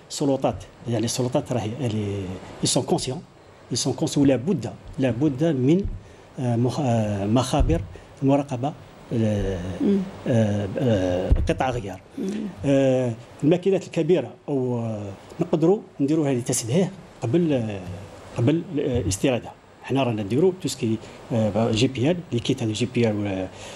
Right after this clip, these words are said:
Speaker 1: آه، سير غاز و، والصهريج هذاك،
Speaker 2: مم.
Speaker 1: الريزرفوار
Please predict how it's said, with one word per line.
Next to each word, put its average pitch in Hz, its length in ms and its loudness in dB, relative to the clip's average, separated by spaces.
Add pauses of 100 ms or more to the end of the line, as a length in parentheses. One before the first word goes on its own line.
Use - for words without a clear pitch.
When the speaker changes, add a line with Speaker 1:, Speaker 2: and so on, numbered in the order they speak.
(240)
Speaker 1:
آه، 95 160 0
سير 123 240 0
غاز 156 280 -2 (420)
و، 101 360 -4 (420)
والصهريج 123 580 2
هذاك، 107 160 -8
Speaker 2:
مم. 269 100 -2
Speaker 1:
الريزرفوار 131 580 2